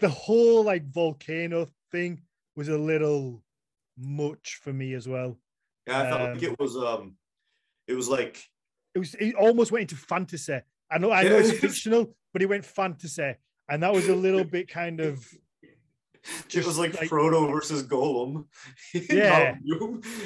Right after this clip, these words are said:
Speaker 2: It was like Frodo versus Gollum. Uh, wha-, what's the Lord of the Rings?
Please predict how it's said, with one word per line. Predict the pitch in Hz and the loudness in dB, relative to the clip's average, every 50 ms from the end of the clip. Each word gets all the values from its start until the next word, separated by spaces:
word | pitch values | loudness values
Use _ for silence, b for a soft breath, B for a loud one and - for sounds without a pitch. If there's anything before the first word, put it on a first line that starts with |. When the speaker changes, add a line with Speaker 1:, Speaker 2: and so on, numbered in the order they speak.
| 160 - | -4 0
Speaker 2:
It | 160 | 2
was | 170 170 165 160 | 4 4 4 2
like | 180 175 170 - | 2 0 -2 -2
Frodo | - 180 180 202 208 208 208 190 | 0 2 4 4 6 6 6 4
versus | 180 190 185 190 180 170 | 4 0 0 -2 -4 -4
Gollum. | 156 160 170 175 180 175 175 175 170 170 170 160 156 b b b b b b b _ - | -2 0 0 2 2 2 2 0 -2 -4 -6 -10 -12 b b b b b b b _ -8
Uh, | 143 147 147 143 143 139 139 139 135 135 131 135 131 131 131 131 127 123 123 120 _ _ _ _ | -4 -2 -2 0 0 0 0 0 0 0 0 0 -2 -2 -4 -6 -8 -10 -12 -18 _ _ _ _
wha-, | - - - - - 139 139 135 127 120 120 | -18 -16 -12 -10 -6 -4 -2 -2 -2 -2 -2
what's | 135 143 139 131 | -2 -2 -2 -2
the | 127 131 | -4 -6
Lord | 120 120 123 123 123 | -4 0 0 0 0
of | 123 | 0
the | 120 117 | -2 -4
Rings? | 117 117 117 113 113 110 101 101 110 | -4 -6 -6 -8 -10 -12 -14 -14 -14